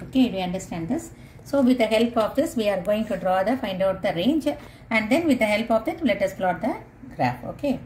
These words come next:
So, why if you take the, represent the values along the number line, for zero to ninety degree, that is for angles in the first quadrant, it has been increasing from one to infinity. So, the value has been increasing, the cosec-, secant, uh, va-,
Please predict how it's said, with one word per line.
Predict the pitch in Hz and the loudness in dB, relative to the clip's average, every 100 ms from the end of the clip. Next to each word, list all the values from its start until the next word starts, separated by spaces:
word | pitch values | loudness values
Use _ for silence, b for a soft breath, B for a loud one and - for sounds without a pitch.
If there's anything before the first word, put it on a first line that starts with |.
| - B B B | -16 B B B
So, | - 262 226 277 | -2 4 4 4
why | 247 233 | 4 4
if | 226 | 4
you | 240 | 2
take | 226 254 269 | 2 2 2
the, | - | 0
represent | 277 294 254 254 233 | 0 2 0 2 0
the | 190 | 2
values | 185 190 202 | 0 0 -2
along | 180 175 185 | -2 -2 -4
the | 175 | -6
number | 156 156 165 | -6 -4 -2
line, | 170 165 143 226 262 - B B B - | -2 -2 0 -2 -2 -12 B B B -4
for | 247 233 214 | 2 4 4
zero | - 247 269 240 | 2 4 6 4
to | 226 208 | 0 -4
ninety | 180 185 190 | -6 -6 -6
degree, | 165 165 | -4 -2
that | 160 165 | -2 -4
is | 208 - | -6 -6
for | 185 180 | -2 -2
angles | 175 175 202 208 | -2 -4 -6 -6
in | 175 | -4
the | 165 | -2
first | 185 - 190 - | -2 -2 -4 -4
quadrant, | 160 147 247 330 - - | -4 0 0 0 -12 -16
it | 175 | -12
has | - 180 180 | -2 0 0
been | 269 269 | 2 2
increasing | 185 202 185 170 160 | 2 -4 -6 -6 -6
from | - 311 | -4 -2
one | 254 165 170 | 0 -2 -2
to | 262 | -2
infinity. | 311 151 - 139 143 - B B | 0 0 -2 -8 -8 -10 B B
So, | - 294 | 0 2
the | 240 | 4
value | 185 180 202 | 4 2 2
has | 208 160 156 | 0 -2 -2
been | 208 | -8
increasing, | 185 170 170 160 170 156 135 | -8 -6 -4 -4 -4 -4 -4
the | |
cosec-, | 143 - - 208 | -2 -2 -4 -4
secant, | - 180 240 240 220 - | -4 2 4 4 2 0
uh, | 156 147 | -6 -6
va-, | - 160 | -4 -4